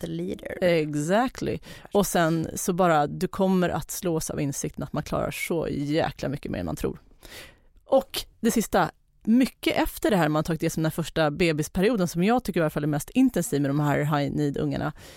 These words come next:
Speaker 2: det är att mycket annat sen känns ganska lätt.
Speaker 1: Ja, det är, det är sant. Du, man tittar på saker med ett, med en annan blick, kanske.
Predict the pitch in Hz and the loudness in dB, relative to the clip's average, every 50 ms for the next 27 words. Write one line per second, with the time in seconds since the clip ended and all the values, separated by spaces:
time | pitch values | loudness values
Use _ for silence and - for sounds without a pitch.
0 | - - - - _ _ _ _ _ _ _ 165 151 202 208 269 370 349 - _ | -20 -20 -20 -20 _ _ _ _ _ _ _ 0 2 2 4 4 4 2 0 _
1 | - - - _ 220 220 - - - - 185 165 151 151 175 285 330 - - - | -10 -20 -4 _ 2 2 2 2 0 2 2 2 2 2 0 0 0 -2 -2 -2
2 | 139 143 143 - - 143 147 - - - - - - - 156 190 - - - _ | -2 -2 -2 0 -2 -2 -2 0 -2 -2 -2 -2 -4 -4 0 0 0 0 -2 _
3 | - - - - _ _ _ _ _ _ _ _ _ _ _ - 330 285 175 180 | -12 -16 -16 -16 _ _ _ _ _ _ _ _ _ _ _ 2 4 6 6 4
4 | 269 359 - _ _ 262 220 247 277 320 - - 233 277 381 - - 139 - - | 4 2 -2 _ _ -8 -4 -4 -4 -4 -4 -4 -4 -4 -2 0 0 0 0 -2
5 | - - - - - - 233 - - - - - - 233 240 233 - 240 - - | -6 -12 -16 -10 -8 -6 -6 -6 -8 -12 -14 -8 -4 -2 -2 -2 -2 -4 -4 -4
6 | 240 226 262 240 247 214 190 - 190 180 175 170 165 - - - 196 185 180 180 | -4 -4 -2 0 0 -2 -2 -2 -4 -4 -4 -4 -6 -8 -8 -8 -6 -4 -4 -4
7 | 185 180 180 170 165 160 156 156 156 151 233 - - - _ - - 196 - - | -4 -4 -4 -4 -4 -4 -4 -4 -6 -6 -8 -10 -12 -14 _ -14 -12 -12 -12 -14
8 | - - - - | -14 -12 -12 -14